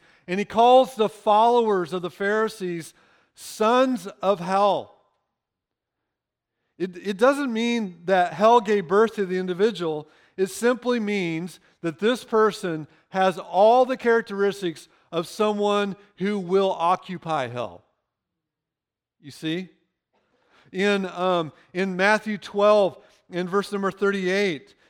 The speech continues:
it says that the tares, which are false believers in the church,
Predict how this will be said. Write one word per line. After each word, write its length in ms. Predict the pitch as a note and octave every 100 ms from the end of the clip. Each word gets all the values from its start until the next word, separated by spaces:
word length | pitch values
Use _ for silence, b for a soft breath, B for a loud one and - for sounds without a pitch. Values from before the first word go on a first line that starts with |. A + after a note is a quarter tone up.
| -
it 140 | F3
says 300 | - G#3 G3
that 180 | F3+ F3+
the 140 | F3+
tares, 600 | E3+ - G#3+ A3 G#3 E3 D#3
which 220 | F3+ F#3+
are 80 | F3
false 360 | G3 G3+ F#3+
believers 520 | F#3+ F#3 G3 G3+ F3+
in 100 | F#3+
the 80 | F3
church, 480 | - G3+ G3+ F3+ -